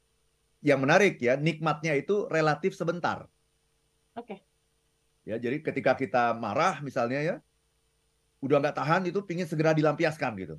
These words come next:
Speaker 1: Nah, itulah ciri kesenangan. Jadi ke-, kemarahan itu sebenarnya se-, sebuah kesenangan. Nah, yang menarik ketika kita melampiaskan kemarahan, maka muncul yang kedua, ada rasa puas.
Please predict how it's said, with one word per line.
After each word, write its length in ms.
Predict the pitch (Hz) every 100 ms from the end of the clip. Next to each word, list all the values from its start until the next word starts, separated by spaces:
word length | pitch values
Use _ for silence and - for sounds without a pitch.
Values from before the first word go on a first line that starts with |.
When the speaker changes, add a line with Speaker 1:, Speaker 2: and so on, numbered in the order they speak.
| -
Speaker 1:
Nah, 100 | -
itulah 380 | 165 233 160 -
ciri 240 | 202 202
kesenangan. 480 | 165 190 220 175 127
Jadi 240 | 143 240
ke-, 80 | 165
kemarahan 480 | 185 175 160 185 220
itu 80 | 262
sebenarnya 400 | 196 185 247 -
se-, 60 | _ -
sebuah 240 | 175 185
kesenangan. 400 | - 202 208 117 104 _ _ _ _ _ _ -
Nah, 160 | 131 139
yang 160 | 170 180
menarik 240 | 240 226
ketika 240 | 196 214
kita 160 | 185 190
melampiaskan 640 | 180 170 160 175 156 170
kemarahan, 560 | 160 143 101 95 143 220 226 _
maka 160 | - 170
muncul 320 | 180 202 226
yang 160 | 208 196
kedua, 480 | 202 220 175 147 - _ _ _ _ _ _ -
ada 400 | 147 202 202 - _ _
rasa 240 | 160 165 190
puas. 480 | 190 127 - -